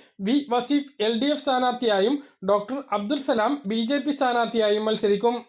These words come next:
കോഴിക്കോട് എം കെ രാഘവൻ യു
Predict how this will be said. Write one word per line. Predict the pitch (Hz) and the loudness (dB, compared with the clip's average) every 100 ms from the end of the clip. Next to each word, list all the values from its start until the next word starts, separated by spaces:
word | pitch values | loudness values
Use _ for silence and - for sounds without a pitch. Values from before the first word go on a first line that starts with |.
| _ _ _ _ _ - | _ _ _ _ _ 0
കോഴിക്കോട് | 214 233 277 220 208 285 285 - _ _ | 2 4 2 2 4 2 -2 -14 _ _
എം | 202 208 | -2 0
കെ | 277 269 220 | 0 0 2
രാഘവൻ | 233 254 285 226 214 202 - | 2 2 2 2 0 -6 -4
യു | 214 | 2